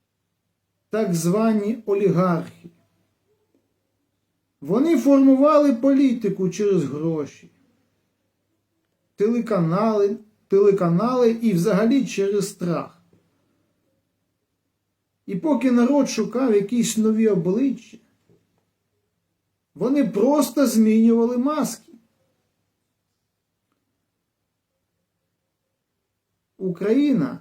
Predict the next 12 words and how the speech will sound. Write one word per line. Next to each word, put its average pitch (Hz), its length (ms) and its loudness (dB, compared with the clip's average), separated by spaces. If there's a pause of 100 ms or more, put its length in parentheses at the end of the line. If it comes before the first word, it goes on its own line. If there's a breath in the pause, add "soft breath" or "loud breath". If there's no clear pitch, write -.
(760)
не 202 180 2
створила 240 580 0
ту 220 200 -2
систему, 214 800 -4 (1700)
де 240 240 -4
політична 240 760 0
культура 220 1000 -4 (160)
передається 220 1000 2
від 185 280 -4
покоління 208 720 -2
до 180 180 -6
покоління. 165 720 -6